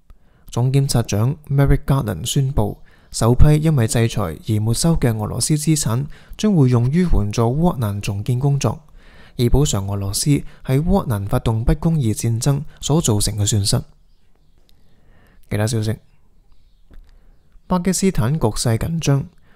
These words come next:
國內近代最出名嘅前總理伊姆蘭汗被捕同埋檢控，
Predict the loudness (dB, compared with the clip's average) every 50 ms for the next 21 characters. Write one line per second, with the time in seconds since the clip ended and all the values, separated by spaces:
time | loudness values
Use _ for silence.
0 | -20 -20 -6 -2 -2 -2 0 2 2 2 2 2 0 0 0 0 0 0 0 0
1 | 0 0 0 0 0 0 -2 -2 -2 -2 -2 -2 0 0 0 0 0 -2 -4 -6
2 | -4 -2 -2 0 2 2 2 2 0 0 0 0 0 2 0 0 -2 -2 -4 -6
3 | -4 -2 -2 -2 -2 -6 -2 0 0 0 4 2 2 2 2 -2 -4 -4 -6 -4
4 | -2 -2 -2 0 0 0 -2 -2